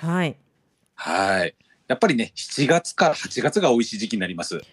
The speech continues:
Speaker 1: あ、でもそうですよね。イメージとしてもやっぱり夏の暑い盛りっていう感じがします。
Speaker 2: しますよね。
Speaker 1: うん。
Speaker 2: ただね、市場にね、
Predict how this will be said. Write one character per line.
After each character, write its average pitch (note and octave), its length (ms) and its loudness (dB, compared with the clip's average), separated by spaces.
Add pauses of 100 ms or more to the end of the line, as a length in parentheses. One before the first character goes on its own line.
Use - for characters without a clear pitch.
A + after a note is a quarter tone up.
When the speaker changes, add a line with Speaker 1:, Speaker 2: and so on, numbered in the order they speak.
(220)
Speaker 1:
あ、 D#3+ 140 2
で F#3 120 2
も D3+ 120 -2
そ A#3+ 200 0
う - 20 2
で A#3 100 0
す F3+ 120 -8
よ D3+ 100 -6
ね。 E3+ 180 0
イ G3+ 80 2
メ C#4 200 6
ー - 20 2
ジ C4 120 0
と G3 80 -2
し C#3+ 120 4
て G#3+ 80 4
も F#3 80 2
や D#3+ 100 4
っ - 20 -2
ぱ F3+ 160 2
り D#3+ 80 4
夏 E3+ 240 0
の A#3+ 140 4
暑 A3 220 0
い C4 60 0
盛 C4 280 4
り C4 60 4
っ B3+ 100 0
て - 80 2
い - 20 4
う - 40 0
感 D#3 180 2
じ D3 80 -2
が D3 60 -2
し - 120 -8
ま D#3 140 0
す。 A#2 180 -6 (440)
Speaker 2:
し - 120 -4
ま C3 120 6
す - 100 -2
よ F#2+ 100 4
ね。 C3+ 280 6
Speaker 1:
う F#3+ 40 -2
ん。 D3+ 300 -6
Speaker 2:
た C4 80 4
だ A3+ 100 8
ね、 F3+ 220 2 (200)
市 A3+ 240 4
場 E4 100 8
に G#3 100 6
ね、 B2+ 340 0